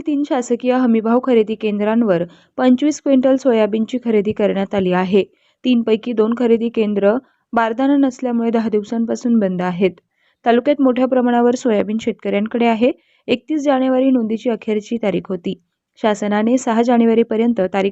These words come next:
वाढवली, परंतु पोर्टलवर सदर प्रक्रिया राबवली नसल्यानं नोंद स्वीकारली जात नाही. यामुळे शेतकऱ्यांना आपला माल आडत व्यापाऱ्याकडे घालण्याशिवाय पर्याय राहिला नाही.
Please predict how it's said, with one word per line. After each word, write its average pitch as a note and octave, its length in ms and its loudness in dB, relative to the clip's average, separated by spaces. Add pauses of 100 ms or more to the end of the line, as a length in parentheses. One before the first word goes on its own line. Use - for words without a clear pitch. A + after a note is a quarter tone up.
वाढवली, G3+ 380 -2
परंतु F#3+ 380 -6
पोर्टलवर G3 640 -2 (400)
सदर B3+ 260 2
प्रक्रिया A3+ 520 -2
राबवली G3+ 380 -2
नसल्यानं G3 560 -4
नोंद A3 240 0
स्वीकारली G#3 560 -2
जात G3 260 -2
नाही. F#3+ 340 -2 (340)
यामुळे A3+ 280 4
शेतकऱ्यांना A#3 680 0 (100)
आपला G#3+ 260 -4
माल G#3+ 320 -2
आडत G#3 340 -2
व्यापाऱ्याकडे G3+ 600 -2
घालण्याशिवाय G3+ 760 -2
पर्याय G3 360 2
राहिला F3+ 340 -2
नाही. F#3 320 -2